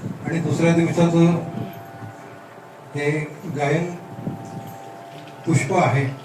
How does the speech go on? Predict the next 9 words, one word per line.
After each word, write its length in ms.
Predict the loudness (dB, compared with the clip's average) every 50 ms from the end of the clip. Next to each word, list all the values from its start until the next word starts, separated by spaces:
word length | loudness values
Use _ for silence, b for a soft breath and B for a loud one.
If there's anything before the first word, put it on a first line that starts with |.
| -16 -16 -16 -16 -16 -16 -16 -14 -16 -16 -16 -16 -16 -16 -10 -4 -2
गायन 280 | 0 2 2 2 2
सेवा 300 | 2 2 4 4 6 6
आहे, 520 | 6 4 4 2 0 0 -2 -4 -2 -2 -2 -4 -4 -6 -8 -10 -8 -8 -6
ती 200 | -2 2 4 4
अर्पण 300 | 4 4 4 2 2 2
करण्यासाठी 560 | 2 2 2 4 4 4 4 4 4 4 4
आज 200 | 4 2 2 2
या 120 | 0 0
ठिकाणी 440 | 0 0 2 2 0 0 0 -2 -2